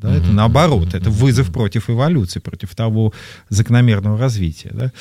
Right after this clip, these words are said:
Speaker 1: Так вот, а, она, ну, все время говорили о том, что вот, э, вы же прекрасно понимаете о том, что вот была ре-, ну, на определенном этапе религия была нужна как подпорка для человечества,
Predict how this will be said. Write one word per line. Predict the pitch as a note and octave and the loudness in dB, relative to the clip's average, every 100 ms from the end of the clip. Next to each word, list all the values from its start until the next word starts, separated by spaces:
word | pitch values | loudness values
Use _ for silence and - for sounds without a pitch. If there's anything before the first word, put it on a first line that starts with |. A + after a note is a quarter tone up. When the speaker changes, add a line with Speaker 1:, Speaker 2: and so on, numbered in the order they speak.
| - - - | -16 -14 -6
Speaker 1:
Так | B2+ D3 | -2 2
вот, | C#3 F#2 - - | 2 2 -2 -6
а, | G2+ G2 F#2 F2+ | 0 2 2 0
она, | F#2+ F#2+ | 0 0
ну, | D#3+ A2 | 0 -2
все | - | -2
время | A#2 F#3+ | 0 2
говорили | B2+ C3 A2 F#2 | 2 2 2 0
о | F2 | 0
том, | F#2 | -2
что | F2 - E2+ | -4 -6 -4
вот, | F#2 F2 - - | -4 -6 -10 -8
э, | F2 E2+ G#2 | -6 -6 -6
вы | F2+ F2+ F#2 E2+ | -8 -6 -4 -4
же | E2+ | -4
прекрасно | G#2 F#2+ G#2+ - G2 | -6 -2 -2 -2 -2
понимаете | G#2 C#3 B3+ D#3 - F#2+ | 2 4 4 2 0 -4
о | F2 | -2
том, | A2 G2 | 0 0
что | - - E2+ | -2 -8 -6
вот | G2+ | -4
была | F#2 A2+ B2+ | -2 2 2
ре-, | B2+ C#3+ | 2 0
ну, | C3 G#2+ | 0 2
на | G#2+ | 2
определенном | A2 D3 B3+ G3 B2+ | 0 0 2 2 2
этапе | A#2 A2 - | 0 -2 -2
религия | C3 C#3 G#3+ C#3 | 0 2 2 2
была | C#3+ | 4
нужна | E3 E3 C3+ A#2 F2 | 4 2 2 2 0
как | F#2 | -6
подпорка | - G#2+ - G#2+ G2+ | -4 -4 -2 -2 -2
для | A2 | -4
человечества, | - C4+ D4 - F#3 | -2 -4 -4 -4 -4